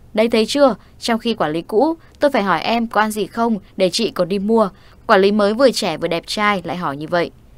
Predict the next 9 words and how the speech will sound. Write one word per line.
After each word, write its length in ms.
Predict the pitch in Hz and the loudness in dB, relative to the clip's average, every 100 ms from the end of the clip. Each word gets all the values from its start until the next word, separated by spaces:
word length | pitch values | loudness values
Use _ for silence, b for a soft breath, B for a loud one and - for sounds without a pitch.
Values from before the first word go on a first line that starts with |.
| b b b b b | b b b b b
Trường 240 | 302 277 | 4 4
Giang 340 | 233 254 247 220 | 4 2 2 0
liền 180 | 214 | -2
khuyên 240 | 185 233 214 | 0 -2 -2
Việt 120 | 196 | -4
Hương, 340 | 190 202 202 160 b b b b - | -4 -4 -4 -6 b b b b -2
"Cái 140 | 214 | 0
thằng 200 | 269 226 | 0 -2
kia, 280 | 240 247 | 0 -2